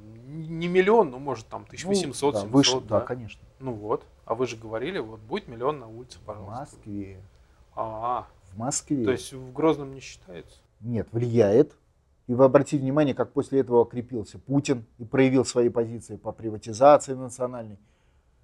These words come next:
Speaker 2: Но это как бы, э, элемент. И, кстати, по поводу Чечни иногда тоже. В-, у вас не вызыв-, не вызывает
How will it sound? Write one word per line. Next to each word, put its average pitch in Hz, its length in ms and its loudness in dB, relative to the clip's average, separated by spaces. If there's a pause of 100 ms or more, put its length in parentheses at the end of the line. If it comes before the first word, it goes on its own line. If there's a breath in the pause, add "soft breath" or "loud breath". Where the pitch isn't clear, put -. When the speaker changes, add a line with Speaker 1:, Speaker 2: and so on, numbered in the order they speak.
(120)
Speaker 2:
Но 123 200 4
это 151 180 6
как 151 200 4
бы, 135 280 6
э, 123 220 -2
элемент. 139 360 -2
И, 175 180 0
кстати, - 340 2
по 165 140 6
поводу 165 280 4
Чечни 165 460 -6
иногда 135 300 0
тоже. 104 340 -4 (580)
В-, 117 140 -4
у 139 80 -4
вас 170 220 4
не 180 100 -2
вызыв-, 175 300 2
не 160 140 -2
вызывает 190 540 4